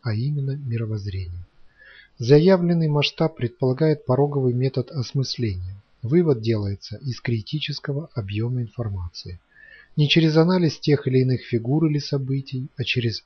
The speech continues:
эффект, произведенный деятельностью идеи за пятьсот лет. Этот метод противоположен официальному, где ученые-историки умножают детали, тонут в море информации и не улавливают целого.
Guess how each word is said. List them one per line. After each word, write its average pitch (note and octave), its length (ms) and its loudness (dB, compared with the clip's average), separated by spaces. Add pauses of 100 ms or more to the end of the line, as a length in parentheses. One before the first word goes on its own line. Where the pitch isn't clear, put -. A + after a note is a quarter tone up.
эффект, A#2 560 -6
произведенный A#2 720 -4
деятельностью B2 760 -4
идеи A#2 260 -4
за G2 160 -10
пятьсот - 480 -12
лет. F2+ 180 -8 (720)
Этот E3 260 2
метод D3 400 0 (480)
противоположен D3 1040 2
официальному, G2+ 840 -4 (160)
где B2+ 300 0
ученые-историки D3 960 0
умножают B2+ 800 0
детали, B2 640 -4 (480)
тонут F3 320 4
в B2+ 80 0
море A#2+ 260 4
информации C#3 840 -2 (100)
и C3 60 -2
не A#2 120 -2
улавливают A#2 720 -2
целого. F#2 500 -10